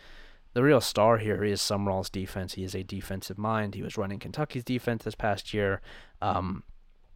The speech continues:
John Hines Junior is gone. He was sort of the run-stuffing defensive end, but they bring back Javon Solomon and Richard, uh, I wanna say Jabuner? Uh, I, I believe that's how you say it. Jabuner, maybe, um, who are their, their rush ends. Um,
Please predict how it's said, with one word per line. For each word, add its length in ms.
John 240
Hines 300
Junior 320
is 120
gone. 260
He 120
was 120
sort 160
of 80
the 80
run-stuffing 580
defensive 480
end, 320
but 240
they 80
bring 220
back 220
Javon 340
Solomon 560
and 320
Richard, 560
uh, 400
I 60
wanna 180
say 160
Jabuner? 640
Uh, 40
I, 500
I 80
believe 340
that's 180
how 80
you 120
say 180
it. 180
Jabuner, 540
maybe, 360
um, 460
who 180
are 60
their, 360
their 140
rush 280
ends. 320
Um, 460